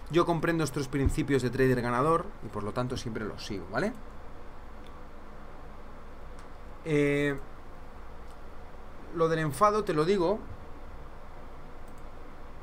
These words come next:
porque es normal, eh, Alex, pasa mucho, ¿vale? Pasa mucho, entonces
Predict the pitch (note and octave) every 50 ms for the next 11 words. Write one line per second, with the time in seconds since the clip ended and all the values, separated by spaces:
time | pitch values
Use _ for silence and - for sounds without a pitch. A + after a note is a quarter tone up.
0 | - - - - - - - - - D#3 - - D#3+ D#3 D#3 C#3 - D#3+ E3 D#3
1 | F#3+ G3+ F3+ D#3 D#3 E3 F3 E3+ D#3+ D#3 D3 C#3 C#3 C3+ C3+ C3+ - - E3+ E3
2 | D3 C3 B2+ - - - E3 D#3 - F#3+ F#3 F3 E3 F3 E3+ - - - A2+ F#2
3 | - - - - - - - - - - B2+ D3 D#3+ D#3+ D#3 - - E3+ F3+ -
4 | G3 F#3+ F3 D#3 D#3 D#3 - - - - - A2 A2 D3+ D#3+ D#3 - G3 F#3+ F3
5 | - -